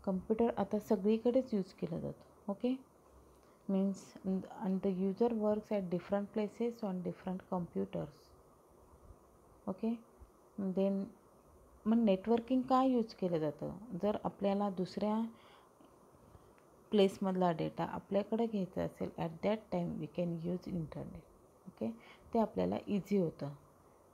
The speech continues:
ॲ-, त्यावेळेस आपल्याला इंटरनेट यूज होतं. The computer networks are available everywhere nowadays. So,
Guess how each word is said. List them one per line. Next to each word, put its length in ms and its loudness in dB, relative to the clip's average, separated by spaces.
ॲ-, 140 0
त्यावेळेस 440 4
आपल्याला 400 0
इंटरनेट 640 -2
यूज 200 -8
होतं. 240 -8
The 80 8
computer 480 4
networks 480 0
are 160 2
available 560 0
everywhere 500 2
nowadays. 560 -4
So, 240 2